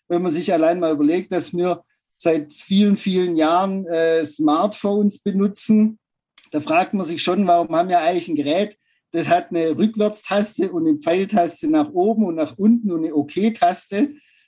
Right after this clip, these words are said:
äh, und, und ist, ähm, ja, standalone, abgekapselt von seiner Umwelt. Vorhin hat man's ja auch schon, wo ist die Kommunikation? Ja,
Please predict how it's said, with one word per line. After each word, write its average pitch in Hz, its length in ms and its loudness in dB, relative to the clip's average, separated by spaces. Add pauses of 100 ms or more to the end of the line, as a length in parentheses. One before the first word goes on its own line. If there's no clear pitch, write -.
(100)
äh, 160 440 2
und, 170 200 -6
und 180 220 -4
ist, 185 320 -4
ähm, 165 520 0 (460)
ja, 170 360 2 (200)
standalone, 202 920 0
abgekapselt 214 880 -2
von 185 180 -4
seiner 170 280 0
Umwelt. 220 460 2
Vorhin 175 300 -6
hat 165 160 -6
man's 165 140 -4
ja 147 120 2
auch 196 140 0
schon, 208 280 0
wo 175 100 0
ist 175 180 -4
die 165 60 -16
Kommunikation? 160 1120 0 (400)
Ja, 220 300 0